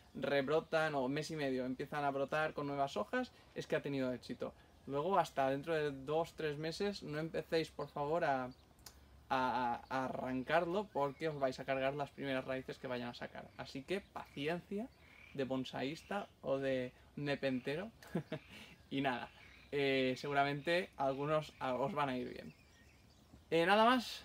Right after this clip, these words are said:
yo os pido a todos vosotros y nos vemos en un próximo vídeo. Adiós.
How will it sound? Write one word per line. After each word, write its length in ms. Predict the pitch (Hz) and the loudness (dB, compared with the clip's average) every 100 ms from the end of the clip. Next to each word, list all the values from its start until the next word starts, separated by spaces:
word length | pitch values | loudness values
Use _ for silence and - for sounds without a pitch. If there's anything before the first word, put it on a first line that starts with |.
| - | -6
yo 160 | 165 170 | -2 -2
os 80 | |
pido 160 | 175 160 | 2 2
a 40 | |
todos 160 | 151 151 | 2 0
vosotros 520 | 147 165 185 185 - - | 0 -4 -4 -6 -8 -12
y 60 | |
nos 140 | 147 139 | -8 -6
vemos 240 | 135 135 | -4 -6
en 60 | 131 | -8
un 40 | |
próximo 300 | 123 - 135 | -8 -8 -8
vídeo. 260 | 165 143 135 - - - - - - | -6 -6 -8 -14 -20 -20 -20 -12 -4
Adiós. 500 | 139 175 180 - | -2 -2 -4 -6